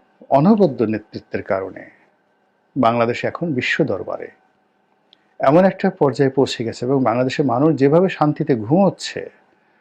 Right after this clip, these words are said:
ফলে আগে একটা মরলে একটা দাঁড়িয়ে যেত, এখন একটা মরার পরিবর্তে চল্লিশ জন দাঁড়িয়ে যাবে। তো বোঝার চেষ্টা করুন, এই কথা তিনি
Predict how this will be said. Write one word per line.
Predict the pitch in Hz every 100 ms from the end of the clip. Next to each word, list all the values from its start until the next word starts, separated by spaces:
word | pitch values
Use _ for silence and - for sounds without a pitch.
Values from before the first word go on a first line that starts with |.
| _ _ _ _ _
ফলে | - 160
আগে | 131 131 175 151
একটা | 175 131 - 160
মরলে | 156 147
একটা | 120 -
দাঁড়িয়ে | 135 113 123 131
যেত, | 120
এখন | 160 113 139 117
একটা | - - 151 220 - _ _ -
মরার | 113 110 104
পরিবর্তে | - 98 98 101 - 190 302 - _ _ _ _ _ _ _ _ -
চল্লিশ | - 143 135 151 147
জন | 117 107
দাঁড়িয়ে | 90 90 87
যাবে। | 90 87 - _
তো | 156
বোঝার | 165 165
চেষ্টা | 165 151 - 131
করুন, | 160 165
এই | -
কথা | - 110
তিনি | 113 180